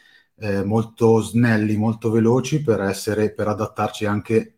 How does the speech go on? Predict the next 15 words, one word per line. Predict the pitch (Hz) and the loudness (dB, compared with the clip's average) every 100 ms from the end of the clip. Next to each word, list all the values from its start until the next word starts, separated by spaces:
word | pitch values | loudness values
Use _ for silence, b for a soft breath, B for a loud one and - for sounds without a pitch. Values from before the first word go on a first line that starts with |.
| _ - | _ -8
alle | 98 95 92 92 90 90 90 | -4 0 0 2 2 0 0
richieste | 90 87 98 101 - 113 113 - _ _ _ | -4 -4 -4 -2 0 2 2 -4 _ _ _
eh, | 95 87 87 92 | -10 -8 -10 -14
che | - | -14
ci | - | -12
fanno | - 90 90 | -6 -4 -4
i | |
clienti, | 90 95 104 104 131 131 b b b _ | -6 -4 -4 -2 -4 -4 b b b _
ehm, | 95 92 87 87 85 82 80 80 80 78 - _ _ _ _ _ _ | -6 -4 -2 -4 -4 -6 -8 -8 -8 -10 -14 _ _ _ _ _ _
e, | - - | -14 -10
e | - 117 | -8 -2
cercando | 120 120 117 117 120 | -2 2 4 4 4
anche | 113 117 | 4 2
di | 110 | 0
prendere | 120 117 101 101 95 | 2 2 2 -2 -6